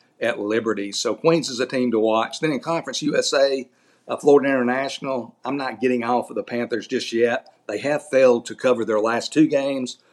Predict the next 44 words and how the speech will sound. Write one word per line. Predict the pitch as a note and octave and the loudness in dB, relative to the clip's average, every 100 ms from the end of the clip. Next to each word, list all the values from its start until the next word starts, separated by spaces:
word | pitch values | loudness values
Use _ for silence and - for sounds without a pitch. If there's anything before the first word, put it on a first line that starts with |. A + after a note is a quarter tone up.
| _ _ | _ _
but | A2 | -2
they're | C#3+ C3 | 4 4
eleven | G#2 A2 B2 D#3 | 6 4 4 2
and | C#3+ B2+ | -2 2
four | D3 C#3 A2 | 4 4 2
against | A2 A2 | 0 -6
the | B2 | -8
spread | - C3 B2 A#2 | -4 4 4 4
since | - A#2+ - | -2 -10 -4
December | A#2+ A#2+ D3 B2 | -2 -2 -2 -2
thirty-first. | A2+ B2+ A#2+ A2 C3+ B2+ B2 - - _ _ _ - | 0 0 0 -2 0 2 0 -6 -16 _ _ _ -12
Uh, | A#2+ | -6
I | A#2+ | -6
still | - B2+ A#2+ | 0 4 4
believe | A#2+ B2 A#2+ | 4 2 4
they | B2 | 0
have | A2+ B2+ - | 0 -4 -4
some | B2 A2 | -10 -8
value. | A2+ B2+ B2 B2 A#2+ A2+ - _ _ _ _ | -4 -2 0 0 -2 -4 -8 _ _ _ _
Uh, | A2+ A2 | -8 -6
they | G2+ | -4
have | G2 G2+ | -4 -4
home | B2 A#2+ | -2 0
victories | A2+ B2 B2 A2+ G#2+ | 0 -2 -2 -4 -4
this | A2 - | -8 -4
year | A2+ A2+ A2 A2+ | -2 0 2 0
over | A2 A2+ A#2+ | -2 -2 -2
upper | A2+ G#2+ | -2 -4
division | G#2+ A2+ A2+ G#2+ | -2 -4 -6 -8
conference | B2 A#2 A#2 - | -4 -4 -4 -10
teams, | - A2+ A2 | -4 -4 -4
U | A#2 A2+ | 0 2
A | G#2+ | 2
B | G2+ A2+ A2+ | 2 0 0
and | G#2+ | -2
Middle | A2 A2+ | -2 -4
Tennessee. | A2 A2 - - A2+ A2 G2+ _ _ _ | -4 -8 -4 -2 0 0 -4 _ _ _
And, | - A#2+ | -10 -4
and | A#2 | -2
again, | A#2 C3 E3 | 2 2 2
it's | A2+ | 2
just | - - | -2 -2
trying | G#3 G#3 | 0 2
to | A#2 | 0